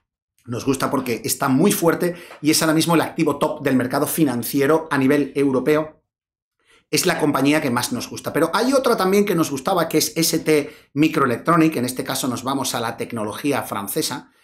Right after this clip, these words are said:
que también la tenéis ahí. Fíjate, en este caso la tenemos en un gráfico horario.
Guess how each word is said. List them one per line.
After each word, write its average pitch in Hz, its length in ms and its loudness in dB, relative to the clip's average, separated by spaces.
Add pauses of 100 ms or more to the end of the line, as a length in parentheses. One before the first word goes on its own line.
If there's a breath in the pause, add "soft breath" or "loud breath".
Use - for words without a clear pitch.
(160 soft breath)
que 156 140 2
también 170 420 6
la 151 140 2
tenéis 131 300 0
ahí. 180 160 0
Fíjate, 208 320 -2
en 214 60 0
este 202 200 0
caso 185 240 -2
la 175 100 2
tenemos 165 300 0
en 147 80 0
un 156 80 2
gráfico 156 400 -2
horario. 139 480 2